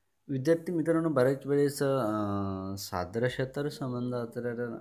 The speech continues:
अ, अभिधा, व्यंजना, लक्षणाच्या संदर्भात आपण विचार करत असताना सादृश्यतर संबंध सात प्रकारचे आहेत. यामध्ये, अ, गंगेवर गवळीवाडा आहे, म्हणजे थोडक्यात गंगा आणि गवळीवाडा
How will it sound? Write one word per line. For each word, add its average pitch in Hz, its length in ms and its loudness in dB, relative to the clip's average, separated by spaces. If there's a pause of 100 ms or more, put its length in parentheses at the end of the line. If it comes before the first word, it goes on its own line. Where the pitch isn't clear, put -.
अ, 104 340 -6
अभिधा, 107 260 -4
व्यंजना, 107 420 -4
लक्षणाच्या 101 680 -8
संदर्भात 98 600 -8
आपण 95 200 -6
विचार 104 400 -8
करत 90 300 -10
असताना 87 460 -8 (680)
सादृश्यतर 135 880 -2
संबंध 113 500 -4
सात 104 280 -4
प्रकारचे 101 680 -8
आहेत. 90 300 -6 (720)
यामध्ये, 101 640 -2 (320)
अ, 98 80 -8 (580)
गंगेवर 135 680 2
गवळीवाडा 120 580 2
आहे, 101 300 0
म्हणजे 101 540 -8
थोडक्यात 101 460 -6
गंगा 98 360 -4
आणि 104 200 -2
गवळीवाडा 92 560 -2